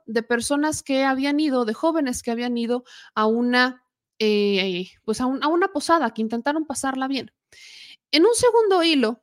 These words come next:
saco este de Ruido en la Red. Hago todas estas comparativas para que tengamos un panorama de cómo la prensa está manejando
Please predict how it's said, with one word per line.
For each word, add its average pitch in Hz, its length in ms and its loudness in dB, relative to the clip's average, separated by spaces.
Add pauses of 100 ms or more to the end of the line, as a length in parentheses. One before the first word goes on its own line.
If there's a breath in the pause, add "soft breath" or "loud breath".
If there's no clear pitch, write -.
(120)
saco 254 420 0
este 233 280 0
de 214 100 0
Ruido 196 240 0
en 220 80 -2
la 233 100 2
Red. 196 180 -2
Hago 349 180 0
todas 359 200 0
estas 359 180 -6
comparativas 220 640 -4
para 196 240 -4
que 190 100 -12 (180)
tengamos 254 440 -2
un 262 100 -4
panorama 226 420 0
de 214 80 -2
cómo 214 220 -6
la 202 140 -4
prensa 214 260 -6
está 214 140 -10
manejando 196 500 -6